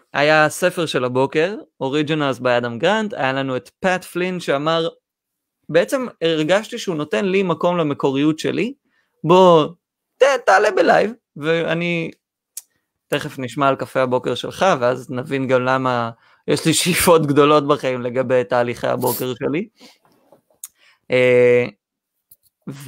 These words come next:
ובעצם אמרתי, "אוקיי, אני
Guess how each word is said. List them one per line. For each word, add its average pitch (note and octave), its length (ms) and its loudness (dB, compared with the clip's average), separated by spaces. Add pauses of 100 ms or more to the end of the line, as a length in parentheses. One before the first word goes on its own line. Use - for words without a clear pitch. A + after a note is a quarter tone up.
(1200)
ובעצם F3+ 400 -2
אמרתי, D#3 420 -2
"אוקיי, C3 260 -4
אני A2+ 360 -10